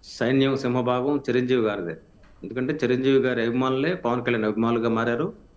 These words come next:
ఒక పెద్ద ఓట్ బ్యాంక్గా మారింది. కాబట్టి transfer of ఓట్ బ్యాంక్ అనేది చిరంజీవి గారి దగ్గర నుంచి ఆయన అభిమానుల, అభిమానులు పవన్ కళ్యాణ్ అభిమానులుగా మారారు. ఇది చరిత్ర, ఇది వాస్తవం. అదే సమయంలో చిరంజీవి గారు, ఆయన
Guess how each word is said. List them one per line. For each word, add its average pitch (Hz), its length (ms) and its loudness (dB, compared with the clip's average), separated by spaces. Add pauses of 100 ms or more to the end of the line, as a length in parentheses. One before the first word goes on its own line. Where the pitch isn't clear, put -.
(440)
ఒక 139 180 -2
పెద్ద 120 160 0
ఓట్ 120 260 2
బ్యాంక్గా 131 400 -2
మారింది. 117 460 -2
కాబట్టి 135 720 0
transfer 143 360 0
of - 180 -6 (1000)
ఓట్ 135 140 2
బ్యాంక్ 127 240 0
అనేది 151 360 0
చిరంజీవి 135 320 2
గారి 120 240 -2
దగ్గర 123 200 -6
నుంచి 135 160 -2
ఆయన 120 140 -2
అభిమానుల, 117 600 0 (180)
అభిమానులు 123 540 0
పవన్ 120 240 -2
కళ్యాణ్ 113 200 0
అభిమానులుగా 110 360 -2
మారారు. 92 420 -2 (320)
ఇది 131 80 0
చరిత్ర, 123 500 0
ఇది 110 80 -2
వాస్తవం. 110 380 -2 (1040)
అదే 175 180 2
సమయంలో 170 420 2
చిరంజీవి 165 440 2
గారు, 143 720 0 (280)
ఆయన 131 600 0